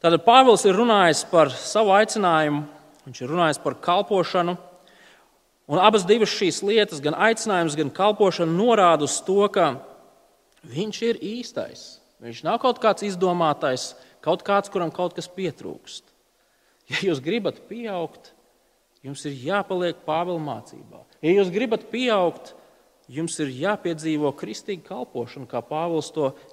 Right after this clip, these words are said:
īsumā apraksta. Nav cita ceļa, kā nobriest. Nav cita ceļa, kā iegūt um, lielāku izpratni, lielāku spēku.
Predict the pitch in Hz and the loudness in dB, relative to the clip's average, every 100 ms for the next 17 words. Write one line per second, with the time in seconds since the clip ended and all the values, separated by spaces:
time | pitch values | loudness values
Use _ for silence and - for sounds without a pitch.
0 | - 147 143 139 127 120 - - - 139 | -10 -8 -6 -4 -4 -4 -8 -18 -16 -14
1 | 113 160 254 247 - 208 220 170 - 202 | -6 2 4 2 -2 -8 -8 -10 -8 -6
2 | 180 160 156 156 226 156 113 113 - - | -6 -6 -8 -6 -6 -6 -8 -14 -18 -20
3 | _ _ _ _ _ _ _ - 131 190 | _ _ _ _ _ _ _ -10 -4 -2
4 | 165 165 170 156 170 165 - 151 135 - | -2 -4 -6 -8 -2 -2 -2 -2 -2 0
5 | 165 151 127 - - _ _ _ _ _ | -4 -4 -6 -8 -12 _ _ _ _ _
6 | _ _ 127 117 110 113 _ _ _ 123 | _ _ -8 -8 -8 -12 _ _ _ -12
7 | 117 165 180 131 120 - 190 202 - - | -4 0 2 2 0 -10 -10 -12 -12 -16
8 | - - - _ _ _ _ _ _ _ | -16 -18 -20 _ _ _ _ _ _ _
9 | _ _ _ _ 117 113 110 - - 151 | _ _ _ _ -10 -8 -8 -8 -6 -4
10 | 123 - - | -4 -6 -20